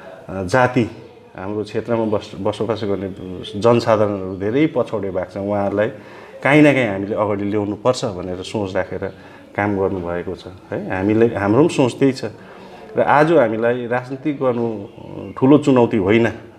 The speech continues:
मलाई जहाँसम्म लाग्छ। तर त्यो क्षेत्रहरूमा अहिले बाइसौँ शताब्दीमा पनि जुन चाहिँ क्षेत्रमा हाम्रो,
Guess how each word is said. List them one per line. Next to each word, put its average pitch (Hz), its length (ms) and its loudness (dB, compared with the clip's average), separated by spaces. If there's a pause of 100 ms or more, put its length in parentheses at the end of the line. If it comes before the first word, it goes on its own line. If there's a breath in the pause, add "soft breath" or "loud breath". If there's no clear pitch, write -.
(140)
मलाई 107 320 2
जहाँसम्म 101 420 -2
लाग्छ। 95 220 -2 (560 loud breath)
तर 156 140 6
त्यो 254 280 6
क्षेत्रहरूमा 139 840 6 (640)
अहिले 123 400 -2
बाइसौँ 139 640 2
शताब्दीमा 110 640 -2
पनि 117 460 -6 (600 loud breath)
जुन 180 260 6
चाहिँ 220 140 4
क्षेत्रमा 110 680 4 (140)
हाम्रो, 101 540 -2